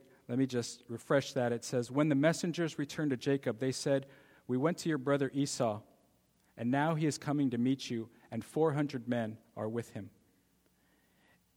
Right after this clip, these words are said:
In great fear and distress, Jacob divided the people who were with him into two groups,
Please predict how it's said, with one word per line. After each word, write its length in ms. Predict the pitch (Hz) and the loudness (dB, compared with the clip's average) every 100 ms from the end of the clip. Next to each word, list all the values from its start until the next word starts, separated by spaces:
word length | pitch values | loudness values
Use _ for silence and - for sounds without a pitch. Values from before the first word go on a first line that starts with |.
| - | -6
In 120 | 123 | -2
great 300 | 120 147 135 | 2 2 2
fear 340 | - 165 160 151 | 0 4 4 4
and 160 | 143 | 2
distress, 600 | 139 - - 127 123 - - - - | 0 -4 0 0 0 -4 -16 -20 -2
Jacob 320 | 135 139 143 | 0 2 0
divided 460 | 120 117 131 147 147 | 0 4 4 4 -2
the 60 | |
people 380 | - 151 139 135 | -6 -6 -4 -4
who 100 | 135 | -2
were 120 | 120 | 0
with 200 | 123 139 | 0 0
him 140 | 135 123 | 0 -2
into 220 | 127 - | -4 -6
two 240 | - - 143 | -8 -4 -4
groups, 480 | 127 120 120 - | -2 -4 -4 -14